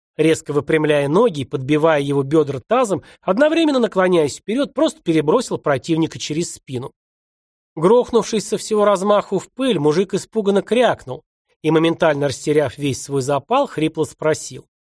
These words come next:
«Ты чего, из пластунов, что ли? Таким ухваткам только их учат». «Ой!» — раздалось от соседнего прилавка. «Так это ж тот казачок, что трёх бандитов один взял.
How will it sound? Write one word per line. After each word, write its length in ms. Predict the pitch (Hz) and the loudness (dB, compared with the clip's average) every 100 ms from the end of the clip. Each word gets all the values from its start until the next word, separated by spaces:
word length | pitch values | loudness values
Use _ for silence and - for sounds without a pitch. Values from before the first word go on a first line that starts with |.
| _ _ _ _ _ | _ _ _ _ _
«Ты 60 | 151 | -10
чего, 220 | - 147 | -4 -4
из 80 | 117 | -4
пластунов, 460 | 143 120 139 165 185 | -8 -8 0 0 -2
что 200 | - 117 | -8 -10
ли? 180 | - _ _ | -10 _ _
Таким 300 | 143 - 165 | -4 0 0
ухваткам 480 | 175 147 156 - 175 | 2 2 0 0 -2
только 300 | 185 165 285 | -2 -2 0
их 220 | 190 - | -2 -2
учат». 320 | 156 - - _ _ _ _ _ _ _ _ _ 339 | -6 -6 -14 _ _ _ _ _ _ _ _ _ 2
«Ой!» — 400 | 339 294 156 - | 4 4 2 0
раздалось 500 | 180 156 170 156 - | 0 4 4 2 0
от 80 | 139 | -4
соседнего 520 | 170 160 160 147 147 | -2 -2 -4 0 0
прилавка. 640 | - 160 147 127 - 147 _ _ _ - | 0 0 2 -2 -6 -18 _ _ _ -4
«Так 140 | 330 | -2
это 100 | 330 | -2
ж 40 | |
тот 180 | - 285 | -2 -6
казачок, 500 | - 240 285 - 196 | -4 0 0 0 -4
что 140 | - 175 | -2 -2
трёх 260 | 220 175 | 0 2
бандитов 500 | 180 208 160 131 - | 2 2 0 -6 -2
один 300 | 208 156 131 | 0 0 -4
взял. 340 | 127 139 135 | -4 -2 -4